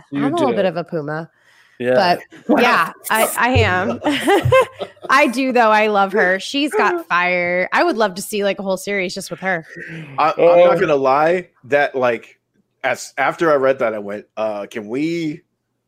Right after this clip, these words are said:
Speaker 3: can we retcon that? Like, where is
Speaker 2: Yeah.
Speaker 3: she at? Like, can we
Speaker 2: <laughs>
Speaker 3: get something?" Like, I, I don't need Ghostmaker. I mean, I like Ghostmaker, but I don't need Ghostmaker. I want her in something. Like,
Speaker 2: Yeah.
Speaker 3: just put her, yeah, put her in a series. I also think,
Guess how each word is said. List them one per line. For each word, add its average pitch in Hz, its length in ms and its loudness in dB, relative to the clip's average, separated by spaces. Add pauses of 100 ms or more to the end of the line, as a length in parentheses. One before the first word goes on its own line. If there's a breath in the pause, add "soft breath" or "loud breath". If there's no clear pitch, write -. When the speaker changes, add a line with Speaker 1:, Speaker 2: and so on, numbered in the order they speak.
Speaker 3:
can 120 140 -10
we 131 220 -4
retcon 147 760 -4
that? 180 300 0
Like, 147 140 2
where - 180 4
is - 120 2
Speaker 2:
Yeah. 269 80 -4
Speaker 3:
she 220 220 0
at? 214 320 2
Like, 165 180 0
can 156 120 -4
we 170 160 0
Speaker 2:
<laughs> - 0 -
Speaker 3:
get 196 240 0
something?" 214 600 -2
Like, 147 400 -2
I, 143 160 0 (100)
I 156 80 0
don't 226 160 0
need 220 180 -4
Ghostmaker. 147 760 0
I 123 40 -4
mean, 123 120 -2
I 139 80 2
like 131 220 0
Ghostmaker, 101 380 -12
but 131 120 -4
I - 20 2
don't 220 120 2
need 214 140 0
Ghostmaker. 165 440 0
I 135 120 -2
want 196 220 -6 (240)
her 175 240 -2
in 127 80 -10
something. - 320 -14 (300)
Like, 196 120 -12
Speaker 2:
Yeah. 226 240 -2
Speaker 3:
just - 100 -12
put 180 140 -2
her, 170 320 -4 (100)
yeah, 120 160 -6 (320 soft breath)
put 147 100 -4
her 156 140 -4
in 143 80 -4
a 135 40 -6
series. 143 220 -2
I - 40 0
also 233 240 0
think, 202 240 -4